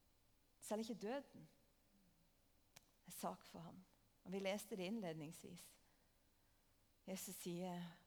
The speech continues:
«På denne klippen, på den bekjennelsen, at Jesus er Messias, at han er Herre. Når vi kommer sammen, og når vi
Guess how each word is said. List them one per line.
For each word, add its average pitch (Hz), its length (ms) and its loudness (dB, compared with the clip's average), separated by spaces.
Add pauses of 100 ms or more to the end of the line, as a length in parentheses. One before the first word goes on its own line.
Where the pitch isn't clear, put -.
«På 190 80 -2
denne 170 280 2
klippen, - 520 -10 (1700)
på 233 80 2
den 240 240 10
bekjennelsen, - 1080 0 (960)
at - 160 -10
Jesus 185 720 -2
er - 120 -10
Messias, - 720 -2 (1160)
at 269 200 10
han 269 280 12
er 165 140 4 (120)
Herre. 220 440 10 (1300)
Når 415 300 12
vi 370 100 12 (160)
kommer 381 400 12
sammen, 320 600 12
og 294 80 10
når 370 320 12
vi 349 100 12